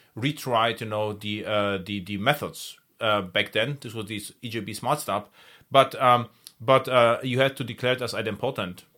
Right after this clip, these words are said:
to, to able to do that. Otherwise, you could have, you know, double orders in your system, so duplicates. So this was always concerned Java from day one. And this is really hard, a-,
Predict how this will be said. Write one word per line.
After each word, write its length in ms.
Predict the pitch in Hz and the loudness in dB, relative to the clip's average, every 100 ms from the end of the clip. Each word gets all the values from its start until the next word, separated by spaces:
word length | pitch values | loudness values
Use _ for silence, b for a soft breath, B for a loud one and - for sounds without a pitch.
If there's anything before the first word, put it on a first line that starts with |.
| - | -12
to, 180 | 120 107 | -8 -8
to 140 | 110 | -6
able 180 | 110 110 | -6 -6
to 100 | 117 | -6
do 120 | 113 | -4
that. 220 | 127 107 - | -2 -2 2
Otherwise, 500 | 131 139 123 123 113 | 2 4 4 4 0
you 60 | |
could 160 | 107 123 | -8 -2
have, 160 | 120 | -2
you 80 | 117 | -2
know, 180 | 107 107 | -4 -2
double 300 | 98 107 107 | 2 2 2
orders 400 | 95 117 95 92 | -2 -2 -4 -6
in 60 | 98 | -8
your 80 | |
system, 400 | 92 120 - 90 - | -10 -12 -12 -16 -16
so 160 | 101 | -12
duplicates. 640 | 95 101 101 90 85 - - | -8 -8 -10 -12 -12 -12 -16
So 180 | - 98 | -12 -10
this 200 | 92 104 | -10 -8
was 140 | 110 | -8
always 380 | - 131 123 110 | -4 -4 -2 -4
concerned 640 | - 117 - 117 113 120 | -8 -8 -4 -4 -4 -6
Java 280 | 110 110 107 | 0 0 0
from 220 | 104 101 | -4 -6
day 100 | 98 | -6
one. 320 | 95 101 92 - b b b b | -4 -4 -6 -8 b b b b
And 140 | 110 | -6
this 120 | 135 | -4
is 140 | 143 107 | -4 -4
really 220 | 147 120 | -4 0
hard, 380 | 113 110 - - _ _ _ _ | 0 0 -4 -14 _ _ _ _
a-, 80 | _ | _